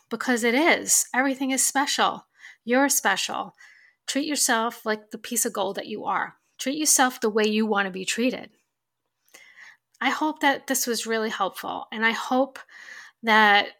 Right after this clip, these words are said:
<sighs> I hope that you test at least one of these things out. That would be my hope for you. Try one of these things out, and then let me know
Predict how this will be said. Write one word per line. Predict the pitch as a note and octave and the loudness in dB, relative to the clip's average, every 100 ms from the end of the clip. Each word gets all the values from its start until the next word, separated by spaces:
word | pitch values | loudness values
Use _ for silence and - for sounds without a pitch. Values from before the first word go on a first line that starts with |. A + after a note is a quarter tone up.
| _ - | _ -6
<sighs> | - - - - - - - | -6 -6 -10 -12 -14 -10 -4
I | |
hope | A#3+ D4+ | 0 0
that | D#4+ C#4 | 0 -2
you | A#3 | -2
test | - E3 - | 0 0 0
at | - A#3 | -2 -4
least | A3+ - | -4 -2
one | A3 | 0
of | G#3+ | 0
these | G#3+ G#3 | -2 -4
things | G3 F#3+ F#3+ | -6 -6 -2
out. | F#3 G3+ - | -2 0 0
That | A3+ | 0
would | A#3+ | 0
be | B3+ A#3+ | 0 4
my | G#3+ F#3 | 4 4
hope | F#3+ F3 | 2 -2
for | - G3 | -6 -6
you. | F3+ F#3 - - - | -6 -6 -12 -18 -6
Try | - A#3+ C#4 | 6 8 8
one | C4+ B3 | 6 2
of | A#3+ | 2
these | A#3 A3+ | 0 0
things | A#3 G#3 G#3 | -2 -2 0
out, | F#3 F3+ G3 - - - | 0 0 -2 -10 -12 -4
and | A#3 | 0
then | A#3+ A3+ | 2 2
let | C4 | 0
me | C#4+ | 2
know | C4 A#3+ G#3 | 2 2 0